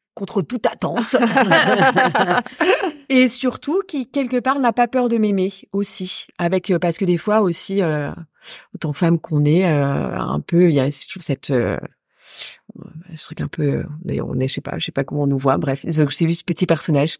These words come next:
qui a, qui a pas eu peur de m'aimer. Et en même temps, il y avait un truc comme ça, très simple. Et dans cette simplicité,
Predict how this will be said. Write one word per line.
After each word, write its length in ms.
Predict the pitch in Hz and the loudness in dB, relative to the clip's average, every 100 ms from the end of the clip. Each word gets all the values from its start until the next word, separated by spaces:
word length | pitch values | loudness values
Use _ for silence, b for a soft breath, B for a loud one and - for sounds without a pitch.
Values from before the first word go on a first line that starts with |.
| - | -8
qui 180 | 156 | -4
a, 260 | 151 143 143 B B B B | -2 -2 -4 B B B B
qui 80 | - | -4
a 80 | 143 | -2
pas 160 | - | 0
eu 80 | 185 | 0
peur 240 | 180 202 185 | 0 -2 0
de 80 | 170 | 2
m'aimer. 580 | 170 165 165 180 247 - B B B B | 2 2 2 0 -2 -8 B B B B
Et 140 | 185 165 | 0 2
en 60 | |
même 120 | 151 | 2
temps, 100 | 151 | 0
il 40 | 202 | -2
y 40 | |
avait 80 | 185 | 0
un 80 | - | -2
truc 160 | - - | -4 -6
comme 140 | 170 | -6
ça, 180 | - 170 | -4 -6
très 240 | - - | -6 -2
simple. 520 | 208 - 180 214 214 220 | -2 0 0 0 -4 -4
Et 140 | 185 185 | 0 0
dans 160 | 185 | 0
cette 180 | 175 196 | -2 -4
simplicité, 1120 | - 226 214 240 220 - 226 - 226 233 311 | -2 -2 -2 -4 -4 -4 -2 2 2 2 -2